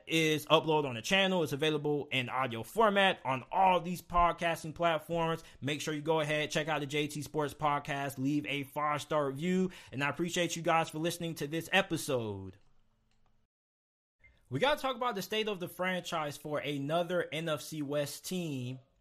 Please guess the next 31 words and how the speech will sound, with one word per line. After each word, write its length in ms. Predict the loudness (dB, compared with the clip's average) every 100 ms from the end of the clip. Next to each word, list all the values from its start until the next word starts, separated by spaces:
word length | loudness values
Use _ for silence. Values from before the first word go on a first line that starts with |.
| _ -8
and 120 | 0
that 160 | 0 0
team 560 | -4 -4 -4 -6 -10 -2
is 180 | 0 0
the 120 | -2
Seattle 360 | -4 0 0 0
Seahawks. 480 | -8 -6 -4 -4 -2
Now, 160 | 0
Seattle 640 | 0 0 2 2 0 -4 -4
went 220 | -6 -4
seven 320 | 0 0 0
and 100 | -6
ten 240 | -2 -2
this 220 | -2 -6 -4
past 340 | -2 -2 -4
season, 560 | -6 -6 -4 -6 -6 -8 _ _ _ _ _ 0
and 100 | 4
they 80 | 4
missed 220 | 2 -2
the 80 | -2
playoffs 480 | 2 4 4 0 -2
for 80 |
the 120 | -2 -2
first 380 | 2 0 0
time 420 | -2 0 0 -2 -2
in 180 | -4 -2
a 140 | -4
very 500 | -6 -2 0 0 -2
long 420 | 0 0 2 0
time. 640 | -2 -4 -2 -4 -10 -18 -20 _ _ _ _ 4
And, 360 | 4 4 0